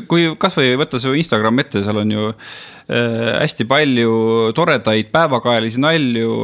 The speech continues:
äh, noh, selliste, äh, tegelaste suhtes, kelle teod, noh, mind isiklikult on nagu närvi ajanud. M-,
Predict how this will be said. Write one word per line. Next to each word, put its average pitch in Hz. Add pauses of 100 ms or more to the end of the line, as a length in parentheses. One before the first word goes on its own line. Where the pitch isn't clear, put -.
(100)
äh, 92 (140)
noh, 135 (100)
selliste, 151
äh, 131 (340)
tegelaste 160
suhtes, 139 (880)
kelle 147 (100)
teod, 180
noh, 135
mind 180
isiklikult 151
on 165
nagu 147
närvi 170
ajanud. 107
M-, 165